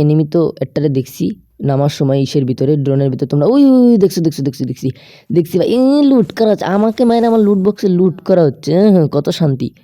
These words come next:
আমাকে মাইরে আমার লুট বক্সের ভিতরে লুট করে। চলো ভাই, তাঁবুর এখন এক দরজা দিয়ে ঢুকবো আর এক দরজা দিয়ে বেরিয়ে যাবো। <laughs> ভালোই দিছে, খারাপ দেয় নাই মোটামুটি।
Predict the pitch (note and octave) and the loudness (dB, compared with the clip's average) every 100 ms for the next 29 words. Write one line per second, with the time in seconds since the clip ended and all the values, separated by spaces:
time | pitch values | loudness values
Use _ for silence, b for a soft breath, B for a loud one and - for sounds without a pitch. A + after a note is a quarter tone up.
0 | b b b b E3+ F3+ F#3 F3+ G3 F#3 | b b b b 0 0 2 2 2 2
1 | E3 D#3 D3+ D#3 E3 D3 C3+ C3 B2+ B2 | 2 2 0 0 0 0 0 -2 -6 -6
2 | - _ _ _ _ _ - F3 E3+ E3+ | -12 _ _ _ _ _ 0 4 4 2
3 | E3+ F#3+ F#3+ F#3+ G#3 - B3 G#3+ A3+ G3+ | 0 0 0 2 0 -2 0 2 2 2
4 | A3 A3 F3+ A3+ G#3 C4 G#3 F3+ F3+ F3+ | 2 4 2 2 2 0 0 0 0 0
5 | E3+ D#3+ D#3+ D3+ C#3+ D3 - F3 F3+ E3+ | 0 2 2 2 0 -2 0 2 4 2
6 | - - _ _ _ _ - C#3+ C#3 F#3+ | 0 -6 _ _ _ _ -4 -2 2 2
7 | F3+ D3 D#3+ F#3+ G3 F3+ E3 E3 D#3+ C#3+ | 2 0 0 0 2 0 0 0 0 0
8 | C3+ D#3 F#3+ G3 G3+ G3+ G3 | 2 2 2 2 0 0 0